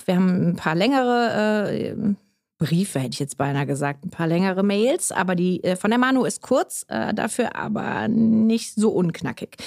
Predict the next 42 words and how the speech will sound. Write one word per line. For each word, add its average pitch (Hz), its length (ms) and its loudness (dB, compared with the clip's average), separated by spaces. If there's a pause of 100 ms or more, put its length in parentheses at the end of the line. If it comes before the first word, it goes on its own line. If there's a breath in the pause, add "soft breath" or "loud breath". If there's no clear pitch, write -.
(400 loud breath)
„Hallo 302 160 4
ihr 180 140 4
zwei. 139 400 0
Ich - 100 -2
mache 262 200 4
es - 140 -2
kurz, 285 340 0
da 247 100 4
ihr 220 160 2
wahrscheinlich 220 460 2
jede 226 240 6
Menge 185 280 4
solcher 170 300 2
Mails 165 300 4
bekommt. 165 500 -4
Ich - 140 -2
habe 214 160 4
mich 208 180 2
kurz 277 260 0
vor 240 160 0
Weihnachten 196 460 2
dazu 180 240 -2
entschieden, 202 560 2
mich 226 160 0
von 190 160 2
meinem 175 260 4
Mann, 165 340 2 (360)
wir 190 160 2
sind 180 160 2
zwölf 196 300 0
Jahre 165 240 2
verheiratet, 147 640 -2
zu - 300 -2
trennen. 131 580 0 (1500)
Unsere 311 380 4
Interessen 233 420 2
und 214 140 4
Lebenswege 196 640 2
sind 185 180 4
mittlerweile 180 480 2
so 208 180 2
verschieden, 214 800 0